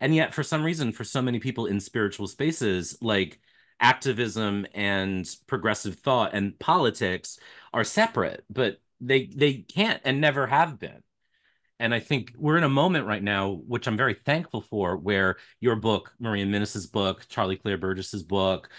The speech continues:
you know, I don't know Charlie, but I love their work. And I, I just feel like the conversation is now starting to happen. And, and, you know, the three of you in particular are folks who, um, have managed to,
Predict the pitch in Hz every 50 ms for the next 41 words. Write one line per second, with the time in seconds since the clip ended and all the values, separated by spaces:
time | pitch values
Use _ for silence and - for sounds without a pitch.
0 | - - - - - _ 113 123 110 101 104 123 139 117 120 117 113 - - 117
1 | 98 95 95 92 87 87 87 - - 110 98 92 98 98 98 92 85 95 92 85
2 | 90 110 113 104 98 - - - 123 117 117 - - 120 117 117 117 113 95 -
3 | - - 123 131 127 131 - - 156 143 135 117 107 - - 123 101 120 113 -
4 | - - 139 131 123 120 113 - 110 104 101 - 117 104 92 82 101 95 92 -
5 | - - 92 90 90 85 80 82 80 82 80 82 - 127 131 127 127 131 127 -
6 | - - - - - - 135 127 127 117 113 110 123 117 110 107 110 101 - 143
7 | 135 117 113 117 95 98 113 110 - 135 131 120 104 101 120 147 139 123 107 -
8 | - 110 - 220 214 - 175 135 123 113 104 101 - - 120 110 104 - - -
9 | - - - 107 104 104 101 98 98 92 85 - - - - - _ _ _ _
10 | _ _ - 113 107 101 95 92 85 78 78 76 - - _ _ _ _ _ -
11 | 147 139 117 135 139 143 147 156 151 127 - - - - - 123 117 113 107 104
12 | 95 90 -